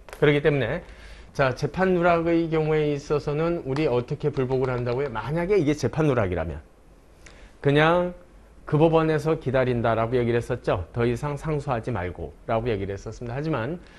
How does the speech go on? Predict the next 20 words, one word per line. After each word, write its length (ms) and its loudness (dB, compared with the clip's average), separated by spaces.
판단 380 2
누락으로 360 2
봤기 340 -2
때문에 480 -2
판단 380 0
누락이라고 540 2
한다면 500 -2
상소를 760 -2
통해 400 -2
그 420 6
불복을 420 2
시정할 400 -2
수 140 -6
있고 220 -4
혹시 280 -4
상소 380 -2
기간이 340 0
지났다면 720 0
재심 480 0
혹은 380 0